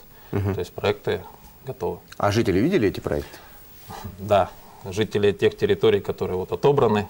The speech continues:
Speaker 2: они у нас все прошли обсуждение. Может быть, конечно, не все участвовали из жителей. На ряде, значит, встреч и был непосредственно я,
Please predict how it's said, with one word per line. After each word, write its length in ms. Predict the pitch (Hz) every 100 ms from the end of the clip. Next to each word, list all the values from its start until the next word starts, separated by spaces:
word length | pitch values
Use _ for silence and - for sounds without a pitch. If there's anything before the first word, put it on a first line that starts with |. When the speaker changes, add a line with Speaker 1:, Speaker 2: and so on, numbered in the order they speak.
| -
Speaker 2:
они 380 | 101 101 104 101 - - - - - -
у 80 | -
нас 300 | 98 101 -
все 260 | - - 113
прошли 480 | - 98 - 107 101
обсуждение. 840 | - 98 - 101 104 135 143 117 - - -
Может 340 | 104 107 104
быть, 200 | 101 104
конечно, 360 | - 107 110 104
не 140 | 104
все 220 | 101 127
участвовали 640 | 107 101 151 156 123 107 98 98 95
из 40 |
жителей. 420 | 95 95 95 92 92 95
На 120 | 95
ряде, 360 | 98 110 95 92 92
значит, 260 | 92 - -
встреч 440 | - 110 98 -
и 260 | 92 92 95 98 95 -
был 220 | 95 92
непосредственно 580 | 92 92 107 98 - 95
я, 300 | 107 139